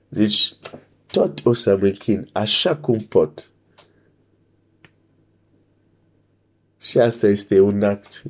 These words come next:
de credință și cred că și asta este o jertfă plăcută Domnului. Așa cum poți. Și cum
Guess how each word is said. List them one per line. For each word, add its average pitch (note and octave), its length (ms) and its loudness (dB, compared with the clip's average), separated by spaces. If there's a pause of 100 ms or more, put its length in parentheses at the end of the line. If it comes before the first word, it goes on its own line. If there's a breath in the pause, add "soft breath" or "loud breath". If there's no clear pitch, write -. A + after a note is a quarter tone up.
de F2+ 180 -4
credință F#2 800 0
și - 160 -6
cred G#2+ 220 -2
că G2+ 100 0
și A2+ 220 0
asta G2+ 280 0
este G2 480 -2 (420 soft breath)
o G2 160 4
jertfă G2+ 500 2
plăcută E2 720 -2 (1040 loud breath)
Domnului. F2 680 0 (480)
Așa - 380 0
cum B2 200 -2
poți. - 500 -10 (1400)
Și G2+ 140 -6
cum A#2 300 -2